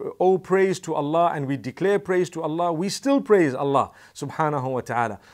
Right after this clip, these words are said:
Wassalatu wassalamu ala abdillahi wa rasulihi Muhammad wa ala alihi wa ashabihi ajma'in. We always send blessings and salutations upon Muhammad sallallahu alayhi wa sallam,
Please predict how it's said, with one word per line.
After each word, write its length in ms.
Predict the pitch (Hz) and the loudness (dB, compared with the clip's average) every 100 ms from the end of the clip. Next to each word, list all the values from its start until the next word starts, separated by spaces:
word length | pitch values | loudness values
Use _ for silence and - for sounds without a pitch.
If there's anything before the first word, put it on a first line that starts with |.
| - | -10
Wassalatu 560 | 156 - 160 165 156 147 | -10 -2 2 2 2 -2
wassalamu 580 | 143 - 139 143 139 | -4 -2 -2 0 0
ala 280 | 131 139 131 | 0 0 0
abdillahi 680 | 147 123 131 135 175 135 131 | -2 -4 -8 -2 -2 -2 -2
wa 120 | 123 | -2
rasulihi 520 | 131 - 147 139 131 | -4 -4 -4 -4 -6
Muhammad 460 | 120 - 160 147 117 | -6 -4 -4 -4 -4
wa 180 | 127 131 | -4 -2
ala 160 | 131 | -2
alihi 400 | - 175 156 139 | 0 0 0 -4
wa 140 | 135 123 | -4 -6
ashabihi 460 | - 143 127 123 | -6 -6 -4 -8
ajma'in. 360 | 110 120 123 104 _ _ - - | -6 -8 -8 -10 _ _ -20 -18
We 140 | - 151 | -6 -2
always 500 | 160 185 160 151 139 | 2 2 2 -2 -2
send 220 | 156 131 | -4 -4
blessings 400 | 139 160 160 127 | -4 -4 -4 -4
and 100 | 135 | -6
salutations 720 | - 143 139 156 151 147 135 | -4 -4 -4 -6 -6 -6 -8
upon 240 | 127 127 | -6 -6
Muhammad 380 | 123 - 185 160 | -8 -6 -4 -4
sallallahu 420 | - 135 135 156 | -4 -4 -2 -2
alayhi 360 | 135 131 147 131 | -2 -4 -4 -4
wa 100 | 135 | -6
sallam, 400 | - 156 143 131 | -4 -2 -2 -4